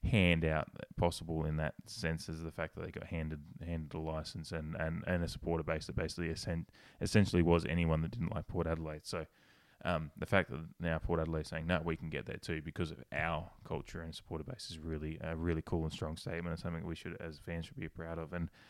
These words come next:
um, yeah, the redevelopment of the Alberton Oval precinct that's going ahead, um, already in, in motion right now. They're, um, working on the stage one, which is the Port store and the, um, downstairs museum stuff, which would be really, really cool.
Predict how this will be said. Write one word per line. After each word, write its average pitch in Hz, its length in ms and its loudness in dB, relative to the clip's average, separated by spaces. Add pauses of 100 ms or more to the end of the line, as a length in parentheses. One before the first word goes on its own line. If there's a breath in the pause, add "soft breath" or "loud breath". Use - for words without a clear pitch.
(220 loud breath)
um, 135 380 6
yeah, 107 240 8
the 90 80 10
redevelopment 87 640 4
of 80 60 -8
the 80 100 -4
Alberton 80 360 0
Oval 80 340 2 (840)
precinct 101 380 4
that's 82 140 -4
going 85 240 2
ahead, 80 260 -2 (100)
um, 87 220 4
already 87 380 4 (200)
in, 87 320 0
in 90 160 2
motion 87 380 4
right 80 200 -2
now. 87 300 0
They're, 78 240 -4 (120)
um, 82 140 0
working 80 260 -2
on 80 60 0
the 80 60 -4
stage 80 300 -2
one, 82 220 -2
which - 120 -6
is 90 120 -8
the 85 180 2 (400 loud breath)
Port - 240 6
store 98 360 8
and 92 260 6
the, 85 180 8
um, 82 160 4
downstairs 82 500 2
museum 80 580 0
stuff, - 280 -6
which - 140 -14
would - 120 -12
be - 80 -8
really, 85 400 -2 (140)
really 80 280 2
cool. 82 440 2